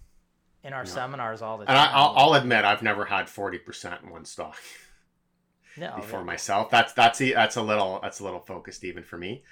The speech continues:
Speaker 2: But the, the
Speaker 1: Yeah, for
Speaker 2: concept,
Speaker 1: sure.
Speaker 2: and one of the things, you know, you never, I, I, and I would say, don't try and copy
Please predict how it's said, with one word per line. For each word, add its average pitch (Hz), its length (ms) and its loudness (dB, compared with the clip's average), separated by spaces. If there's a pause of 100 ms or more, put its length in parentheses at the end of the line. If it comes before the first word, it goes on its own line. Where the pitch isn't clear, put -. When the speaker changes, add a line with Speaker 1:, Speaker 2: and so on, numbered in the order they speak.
(200)
Speaker 2:
But 120 240 4
the, 113 220 0
the 85 120 -8
Speaker 1:
Yeah, - 40 -6
for - 60 -6
Speaker 2:
concept, 117 340 -2
Speaker 1:
sure. 117 200 -10
Speaker 2:
and 139 140 2
one 175 140 4
of 294 80 2
the 262 80 0
things, 156 280 0
you 139 60 0
know, 123 80 2
you 127 200 -4
never, 151 380 2
I, 127 180 4
I, 117 200 -2 (160)
and 113 200 -6 (120)
I 113 100 -2
would 117 140 -6
say, 117 120 -4
don't 151 200 -2
try 208 160 -2
and 113 100 -2
copy 98 680 -6